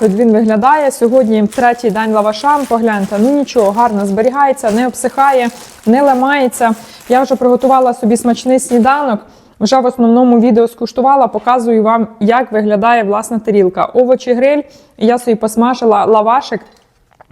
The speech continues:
вже його надкусила. Дивіться, який він тонесенький, засмажений. М. Лаваш з шинкою з індички і з сиром. Смачно, плюс овочі, корисно і дуже ситно. М.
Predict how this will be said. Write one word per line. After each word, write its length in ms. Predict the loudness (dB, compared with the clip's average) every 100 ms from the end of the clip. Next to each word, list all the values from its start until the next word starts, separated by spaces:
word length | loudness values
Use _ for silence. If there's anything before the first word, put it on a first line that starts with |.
| -6
вже 240 | -2 2 2
його 160 | 2
надкусила. 640 | 0 -2 -4 -2 0 0 -2 -10 _ _ _ _ -2
Дивіться, 240 | 0 0
який 180 | -2 -2
він 100 | 0
тонесенький, 520 | 0 -2 -2 -2 -2
засмажений. 500 | -4 -4 -4 -4 -6 -8 _ _ _ _ _ _ _ _ _ _ _ -2
М. 400 | 2 2 2 -2 -8 _ _ _ _ _ _ -20 -20 _ _
Лаваш 460 | 0 2 2 0 -6 -20 _ _ _
з 60 | -6
шинкою 520 | 0 0 2 2 2
з 60 | 2
індички 460 | 2 2 -2 -6
і 200 | -4 -2
з 100 | -4
сиром. 560 | -6 -2 0 0 -4 -8 -16 _ _ _ -12
Смачно, 520 | -2 0 0 -2 0
плюс 260 | 2 -2 0
овочі, 580 | 2 2 0 0 -2 -2
корисно 440 | 2 2 2 -4 -2
і 60 | 0
дуже 240 | 0 -2
ситно. 400 | -4 -4 -4 -10 -16 _ _ _ _ _ _ _ _ _ _ _ _ _ _ _ _ _ _ -2
М. 880 | 0 -2 -8 -8 -6 -6 -8 -12